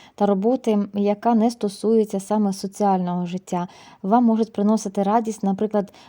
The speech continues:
при взаємодії із вашими членами родини. Для когось це на період отримання радості від взаємодії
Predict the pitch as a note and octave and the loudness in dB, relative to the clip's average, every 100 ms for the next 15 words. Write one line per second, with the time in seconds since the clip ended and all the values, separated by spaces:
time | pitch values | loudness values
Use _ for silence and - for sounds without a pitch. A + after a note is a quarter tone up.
0 | - F#3+ F#3 G#3 A3+ - F#3+ G3+ G3 G3 | -8 -6 -2 2 2 2 -2 0 2 0
1 | F#3+ A3 - F#3+ F#3 G3+ A3 G#3+ G3+ G3 | 0 0 0 -2 -2 -4 -4 -2 -2 -2
2 | F#3+ G3+ G#3 G3+ G3 F3+ F3+ F3 F3 F3+ | -2 0 0 0 -2 -4 -4 -4 -6 -4
3 | G3+ A#3 B3 A3 - G#3+ G#3 - - _ | -4 -2 -2 -4 -2 -2 -4 -10 -20 _
4 | - G3+ G3 G3+ G3+ A3+ A3 G3 - - | -4 -2 0 0 2 2 2 -2 -6 -20
5 | - - G3+ G#3+ A3+ G#3+ G#3 G3 F#3+ - | -10 -6 -4 0 2 2 2 0 -2 -2
6 | G3+ G3+ A#3+ A#3 A3+ - G3 F#3+ G3 F#3+ | 2 2 2 0 -2 -4 -4 -2 -2 0
7 | A3+ G3 G3 F#3+ F#3+ F#3+ A3 G3+ | -2 -2 0 2 0 0 0 0